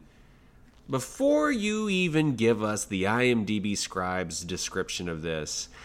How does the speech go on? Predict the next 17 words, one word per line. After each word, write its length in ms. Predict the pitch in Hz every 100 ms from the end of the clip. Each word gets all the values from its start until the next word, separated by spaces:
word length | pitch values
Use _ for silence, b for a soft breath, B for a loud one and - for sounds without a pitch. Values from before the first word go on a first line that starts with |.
| B B -
I 60 |
wanna 180 | 185 247
say 460 | 151 185 180 180 175
that 160 | 147
this 180 | 151 147
is, 160 | 120 113
this 220 | 139 131
movie 320 | 139 131 131
is 320 | 113 110 -
full 240 | - - 123
of 120 | -
crimes. 720 | - 123 120 123 120 117 - - - _ - -
Okay, 420 | 104 127 120 113 110 b b b b -
crimes 400 | - 165 233 202
against 480 | 196 208 196 - -
people 280 | 175 185 175
from 600 | - 156 151 147 147